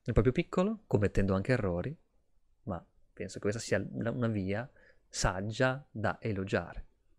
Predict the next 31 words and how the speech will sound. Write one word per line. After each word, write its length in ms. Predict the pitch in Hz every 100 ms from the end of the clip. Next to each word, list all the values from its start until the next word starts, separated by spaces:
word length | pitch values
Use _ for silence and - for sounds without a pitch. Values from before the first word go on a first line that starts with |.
| _ _
Poi, 260 | 95 156
chiaro, 380 | - 113 87 98
moriremo, 600 | 98 98 113 90 120 113
di 100 | -
nul-, 240 | 104 107 -
di 120 | 107 104
nulla, 480 | 113 127 120 110 - - - - - - - - - _ _ _ - - - -
nulla 260 | 120 127
di 80 | 113
noi 140 | 113 113
resterà, 460 | 101 - 131 110 -
però 140 | 120
intanto 420 | 117 107 120 110
qui 180 | - 117
e 60 | 107
ora 300 | 90 110 -
io 140 | - 101
penso 460 | 90 90 - 92
sia 180 | - 117
bello 480 | 107 90 92 95 - _ _ _ _ _ _ _ _ _ _ _ _
poter 240 | - 101
essere 280 | 95 - 98
persone 640 | 120 113 - 90 127 - _ _ _ _ _ _ _ - - _ _
che, 120 | -
ripeto, 440 | 113 143 - 117
non 260 | 117 170 196
con 160 | - 120
chissà 220 | 123 120
quali 200 | 123 113
gesta 260 | 117 -
eclatanti 580 | 117 113 101 101 95 -